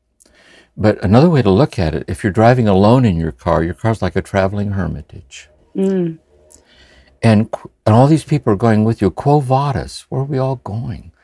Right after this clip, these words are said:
Speaker 1: See, we took on an entrance ramp like when we were born. We go off the exit ramp and we're gonna die. And if someone cuts in front of you, instead of getting upset with them, say, "Who knows what that person is going through?"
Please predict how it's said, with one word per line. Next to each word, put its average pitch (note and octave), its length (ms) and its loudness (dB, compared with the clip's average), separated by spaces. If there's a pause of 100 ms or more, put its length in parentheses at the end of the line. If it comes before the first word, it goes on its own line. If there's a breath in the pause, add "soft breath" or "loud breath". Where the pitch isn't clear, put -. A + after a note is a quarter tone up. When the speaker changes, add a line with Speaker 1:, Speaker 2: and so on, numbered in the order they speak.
(320 soft breath)
Speaker 1:
See, - 200 0
we A2 240 4 (260)
took - 160 -2
on B2+ 100 4
an G#2+ 120 4
entrance A2+ 420 0
ramp E2+ 180 2
like E2+ 160 -2
when G2+ 200 0
we F2+ 80 0
were E2+ 140 2
born. F2 520 0 (140)
We G#2 80 0
go G2+ 120 4
off G2+ 120 2
the G2 160 -2
exit - 320 -2
ramp D#2 260 -6
and E2+ 80 -4
we're E2+ 100 -2
gonna E2+ 220 -4
die. F2 540 -8 (720 loud breath)
And G#2 80 4
if A2+ 80 4
someone C#3 280 2
cuts C#3 280 -2
in G#2 100 2
front C#3 320 0
of A2+ 100 0
you, F2 120 2
instead B2 260 -2
of B2 80 -2
getting G2+ 240 0
upset F#2 460 -2
with - 200 -10
them, - 240 -8 (280 loud breath)
say, D3 180 -2
"Who E3+ 180 0
knows F#3 320 0
what D3 140 -6
that C#2+ 200 -6
person - 340 -8
is B1+ 160 -14
going D2 260 -16
through?" D#2 360 -20